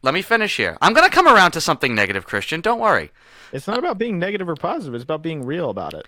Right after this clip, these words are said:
Speaker 1: Here's, here's the deal with the Patriots. I think they're good enough now to take care of their business against inferior opponents.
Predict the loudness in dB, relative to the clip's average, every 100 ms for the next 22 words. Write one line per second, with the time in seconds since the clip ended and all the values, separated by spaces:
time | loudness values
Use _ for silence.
0 | _ 2 6 6 6 4 6 6 4 2
1 | 4 4 2 0 0 0 -2 -2 2 6
2 | 6 6 0 4 4 6 4 4 2 0
3 | 0 2 0 -2 _ _ _ _ _ _
4 | _ 2 6 8 6 _ _ -2 0 2
5 | 6 6 6 4 2 2 0 -2 -2 4
6 | 4 2 -4 -8 -8 -2 2 4 4 2
7 | 0 -6 -8 -12 -18